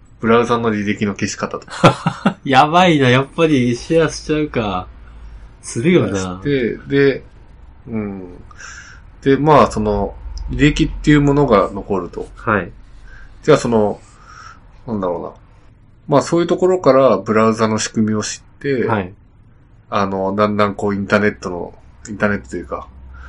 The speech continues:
Speaker 1: あの、コンピューターの知識をこうつけていくみたいな。
Speaker 2: ああ。まあそう考えるとそんな悪いものでもない。
Speaker 1: <laughs> まあそっちの方向に行けばいいですけどね。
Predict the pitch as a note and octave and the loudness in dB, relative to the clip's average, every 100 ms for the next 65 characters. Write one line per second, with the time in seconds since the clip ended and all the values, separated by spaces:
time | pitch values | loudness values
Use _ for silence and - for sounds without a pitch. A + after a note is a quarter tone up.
0 | - - - F#2+ F2 F2 - - A2 A2+ | -20 -18 -8 -6 -6 -10 -10 -6 -2 0
1 | A2 A#2 G2 - G#2 - - E2+ - F2+ | 2 2 0 -2 -6 -6 -6 -8 -10 -12
2 | - G#2 F2 - A2 G2+ G2 F2+ F2+ F2+ | -8 -8 -8 -6 -2 0 2 0 -4 -8
3 | - - - - - - - _ - _ | -14 -20 -20 -20 -20 -20 -20 _ -20 _
4 | _ - - B2 A2+ A#2 - C#3+ D3+ D#3+ | _ -20 -6 0 0 0 0 2 2 2
5 | F3+ E3+ D#3 A2+ B2+ C3 B2 A2+ A#2 C#3+ | 4 4 2 -2 0 4 6 8 6 4
6 | B2 A#2 G2+ G#2 G#2 G2+ G2+ - _ _ | 2 0 0 -2 -2 -2 -4 -8 _ _
7 | _ - - - - _ _ _ - - | _ -20 -20 -20 -20 _ _ _ -6 -4
8 | - - - - - - - F3+ - - | -4 -10 -12 -18 -14 -12 -10 -8 -10 -12
9 | F3+ - - - - _ _ - A#2 G#2+ | -18 -18 -20 -20 -20 _ _ -20 -16 -14
10 | - - - E3+ D#3 E3+ D#3+ E3 D#3 - | -14 -16 -12 -8 -6 -6 -6 -6 -6 -8
11 | D3+ A2+ F#2 F#2+ - - - - G2+ | -4 -4 -4 -6 -10 -14 -20 -20 -20